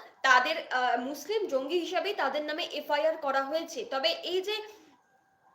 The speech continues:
হিন্দুত্ববাদী সংগঠনের সঙ্গে যুক্ত এই ব্যক্তির, সেই মালিকের বাড়ি থেকে বা তার সঙ্গে আরো বে-, যে দুটি বাড়ি থেকে ইট ছোড়া হলো এবং তার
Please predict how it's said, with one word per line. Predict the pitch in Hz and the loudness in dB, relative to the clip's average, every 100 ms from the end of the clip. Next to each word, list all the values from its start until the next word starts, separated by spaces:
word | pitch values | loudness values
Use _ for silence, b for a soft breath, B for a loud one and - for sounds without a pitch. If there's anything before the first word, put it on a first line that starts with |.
| _ - - | _ -12 -4
হিন্দুত্ববাদী | 359 381 415 427 403 381 370 370 | -2 0 -2 -4 0 2 2 0
সংগঠনের | 320 285 302 311 320 320 320 | -4 -2 0 0 -2 -4 -6
সঙ্গে | 311 320 311 | -6 -6 -8
যুক্ত | 285 285 - 320 | -10 -12 -4 -2
এই | 320 277 | 0 -2
ব্যক্তির, | 208 262 269 - 320 330 - - - - - - - - _ _ - _ - | -6 -4 -4 -6 -4 -4 -4 -14 -20 -20 -20 -20 -20 -20 _ _ -20 _ -12
সেই | 285 254 | -8 -4
মালিকের | 220 247 285 311 320 233 | -2 -2 -2 0 0 0
বাড়ি | 220 269 349 | -2 -2 -2
থেকে | 359 359 359 359 B - | -4 2 4 4 B -4
বা | 269 | -4
তার | 277 285 285 339 | 2 10 10 10
সঙ্গে | - 349 339 330 - | 6 -2 2 2 4
আরো | 285 392 427 | 4 4 2
বে-, | 381 381 269 254 | 4 4 2 0
যে | 339 | -4
দুটি | 330 320 339 | -4 -8 0
বাড়ি | 294 285 285 | 4 4 2
থেকে | 311 311 320 311 - - | -6 0 2 0 -8 -8
ইট | 311 330 - - | -6 -6 -10 -18
ছোড়া | - 311 311 | -6 2 4
হলো | 311 320 302 - | 4 2 2 0
এবং | 262 320 311 | -2 -2 2
তার | 285 | 2